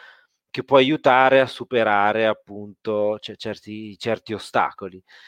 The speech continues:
E, ehm, mm, da un, da un altro punto di vista è uno strumento, adesso mi riferisco soprattutto a, eh, giochi da tavolo come, come quello che ha mostrato Silvia, giochi di ruolo, anche videogiochi,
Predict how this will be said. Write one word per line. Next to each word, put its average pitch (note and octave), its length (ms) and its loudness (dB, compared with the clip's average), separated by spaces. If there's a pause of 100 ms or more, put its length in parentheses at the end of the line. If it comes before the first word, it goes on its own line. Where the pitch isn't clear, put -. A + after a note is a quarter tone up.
(280)
E, G2+ 280 -6
ehm, F#2 840 -8 (1400)
mm, B2+ 460 -14 (100)
da C#3 160 0
un, C3 560 -12
da C3 100 -2
un C#3 120 -2
altro E3+ 220 0
punto F3 280 -2
di G#3 140 -2
vista D3+ 520 2 (300)
è D3 160 6
uno B2 220 0
strumento, D#3 880 2
adesso A#2 320 -4
mi A2 100 -10
riferisco A#2 460 -8
soprattutto A#2 840 -4 (260)
a, G#2 1300 0
eh, F#2+ 60 -12
giochi B2 340 2
da G#2+ 120 2
tavolo G#2+ 680 2
come, F2+ 1080 -14
come F#2 240 -20
quello G2+ 260 -6
che - 80 -16
ha F#2+ 60 -12
mostrato G2 400 -12
Silvia, A2+ 500 -4
giochi G#2 260 -12
di G2+ 100 -14
ruolo, A2 480 4
anche D#3 260 2
videogiochi, G#2 760 -4